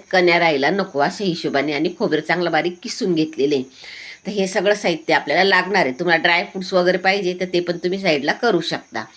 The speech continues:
मग आता कढई ठेवलेली गॅसवर. कढईमध्ये आपल्याला दोन चमचे साजूक तूप टाकून घ्यायचे. तुमच्याकडे नसेल तर डालडा तूपही तुम्ही टाकू शकता. आणि मग नंतर त्याच्यात आपल्याला जो वाटीभर रवा आपण काढून ठेवलेला आहे,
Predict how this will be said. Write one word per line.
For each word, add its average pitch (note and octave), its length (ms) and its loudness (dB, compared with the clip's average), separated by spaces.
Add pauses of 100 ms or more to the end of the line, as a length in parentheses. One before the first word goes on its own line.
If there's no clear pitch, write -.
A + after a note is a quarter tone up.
(360)
मग D3+ 60 -4
आता - 140 -2
कढई G#3+ 320 4
ठेवलेली F#3 500 2
गॅसवर. D#3 400 2
कढईमध्ये F3+ 520 4
आपल्याला D#3+ 400 4 (480)
दोन F3 220 0
चमचे F#3 320 -2
साजूक F3 360 -2 (100)
तूप E3+ 200 -10
टाकून F#3 300 -2
घ्यायचे. F3 340 0
तुमच्याकडे F3+ 380 -2
नसेल D#3+ 340 -2
तर G3+ 100 -2
डालडा E3+ 280 2 (100)
तूपही D3+ 280 -4
तुम्ही E3+ 260 -2
टाकू F3+ 240 -4
शकता. - 380 -10 (800)
आणि F3+ 180 2
मग F#3 140 0
नंतर G3 280 0
त्याच्यात G3 340 0
आपल्याला F3+ 340 2
जो F3 160 2
वाटीभर F3 400 2
रवा D#3+ 160 4
आपण D#3 240 0
काढून F#3 320 0
ठेवलेला F3+ 380 0
आहे, C#3 120 0